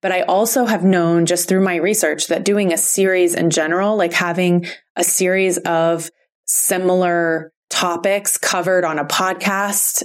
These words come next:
like a podcast series or an email series, has done, has performed really well for other people. So I had that in my mind. So I think it was the combination of, you know, they're gonna learn with me over time. I'm basically writing an ebook for them,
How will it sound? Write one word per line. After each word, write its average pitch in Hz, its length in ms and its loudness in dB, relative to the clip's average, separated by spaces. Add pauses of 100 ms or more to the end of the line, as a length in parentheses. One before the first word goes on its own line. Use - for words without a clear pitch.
like 170 160 0
a 165 80 0
podcast 185 460 -4
series 185 560 2
or 156 420 0 (260)
an 175 220 0
email 190 480 0
series, 220 800 0
has 190 240 -2
done, 170 360 -2
has 175 200 0
performed 185 440 0
really 175 240 4
well 160 280 0
for 165 200 -4
other 151 200 0
people. 170 420 0
So 180 160 0
I 175 60 0
had 208 240 0
that 247 160 0
in 208 120 4
my 185 140 2
mind. 156 480 0 (280)
So 202 120 2
I - 40 0
think 247 140 0
it 269 60 2
was 254 120 2
the 233 60 0
combination 196 800 0
of, 151 340 0 (280)
you 180 80 4
know, 170 100 4
they're 165 140 0
gonna 170 200 0
learn 175 280 2
with 180 180 0
me 175 160 4
over 160 240 0
time. 151 380 -4
I'm 165 120 2
basically 180 480 2
writing 156 340 2
an 165 120 -2
ebook 156 400 0
for 143 260 0
them, 160 400 0